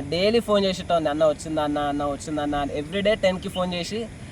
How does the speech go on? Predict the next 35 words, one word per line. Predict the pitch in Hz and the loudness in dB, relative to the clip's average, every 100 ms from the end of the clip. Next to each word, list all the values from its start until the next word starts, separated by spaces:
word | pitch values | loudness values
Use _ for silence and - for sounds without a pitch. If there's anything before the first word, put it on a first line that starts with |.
| - - | -8 2
అడిగేటోంది. | 165 185 175 160 | 4 4 4 4
So, | 151 - - - 175 | 2 -2 -10 0 0
ఫైనల్గా | 170 160 185 196 196 | 6 6 8 8 8
ఈరోజు | 185 180 170 | 6 6 6
మార్నింగ్ | 156 160 185 | 4 4 6
కూడా | 185 170 | 6 6
అట్లనే | 170 175 | 4 -2
ఫోన్ | 165 165 160 | 0 0 0
చేసిన. | 151 180 | -2 -2
ఫోన్ | 190 - 170 165 | -2 0 0 0
చేస్తే, | 156 196 220 220 - - - - 160 | 0 2 0 0 -12 -16 -16 -4 4
ఆ, | 165 160 | 6 6
"బ్రో | 151 180 196 | 8 10 10
వచ్చింది, | 170 196 185 190 | 8 0 0 2
నీ | 170 | 6
లెటర్ | 151 170 | 6 8
అయితే | 170 160 | 6 6
వచ్చింది" | 156 - 170 | 2 2 2
అనడంతోటే | 160 160 156 156 | 4 4 4 0
నేను | 175 156 - | 0 -4 -2
చాలా | 139 | 0
హ్యాపీగా | 160 156 170 | 2 2 2
ఫీల్ | 160 160 | -2 2
అయినా. | 151 151 196 196 | 2 4 0 -2
So, | 165 | -2
మొత్తానికైతే | 151 143 170 165 165 165 180 | 0 2 2 2 0 0 -2
నాకు | 160 156 147 | -2 -2 -4
ఈరోజు, | 156 156 160 156 180 185 185 170 | -6 0 0 0 -4 -2 -2 -4
ఆ, | 104 139 147 143 143 - - - | -4 -2 0 0 -2 -4 -8 -8
లెవెన్ | 147 160 185 | -2 0 2
థర్టీ, | 180 175 208 226 | 2 2 0 -2
ట్వెల్వ్కి | - 180 185 | 0 0 2
అట్లా | - 196 | 2 2
ఫోన్ | 208 185 180 | 0 0 0
చేసిండు, | 175 165 180 | 0 -2 -4